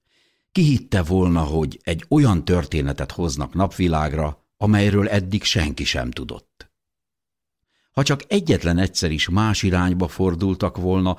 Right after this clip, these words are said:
valamelyik elágazásnál a barlang bonyolult járatrendszerében, akkor talán örökre felfedezetlen marad az egykor ott élő zsidók titka.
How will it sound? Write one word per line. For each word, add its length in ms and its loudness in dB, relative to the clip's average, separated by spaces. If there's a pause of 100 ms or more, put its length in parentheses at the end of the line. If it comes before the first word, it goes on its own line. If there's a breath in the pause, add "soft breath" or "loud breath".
(180 loud breath)
valamelyik 500 0
elágazásnál 1080 -2
a 80 -2
barlang 520 0
bonyolult 560 0
járatrendszerében, 1400 -2 (640)
akkor 420 -2
talán 360 0
örökre 440 2
felfedezetlen 960 -2
marad 560 -2 (100)
az 220 -6
egykor 460 -2
ott 320 -4
élő 300 0
zsidók 500 -4
titka. 580 -12